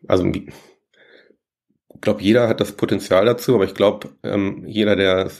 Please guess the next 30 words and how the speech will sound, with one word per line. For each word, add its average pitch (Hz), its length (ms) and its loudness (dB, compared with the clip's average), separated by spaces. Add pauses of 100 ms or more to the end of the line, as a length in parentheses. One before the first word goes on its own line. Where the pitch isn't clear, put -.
(160)
also 92 200 -12
ich - 220 -20
glaub, 110 160 0
ein 95 60 -4
Soul 104 180 2
Surfer 101 340 0
hat 98 240 -6
immer 110 200 4
einen 98 280 -2
guten 98 220 -4
grünen 85 280 -2
Anteil 87 400 0
irgendwo, 85 580 -4
der, 87 240 0
den 87 160 0
er 82 80 0
da 87 100 0
befriedigt. 82 600 -2 (600)
Also 82 200 -8
so 85 120 -2
dieses, 85 460 -4
ähm, 85 360 -8 (1200)
also 87 140 -10
ein 85 280 -14
Soul 101 180 -2
Surfer 92 280 0
ist 90 140 -2
in 87 220 0
meinen 98 300 2
Augen, 95 480 2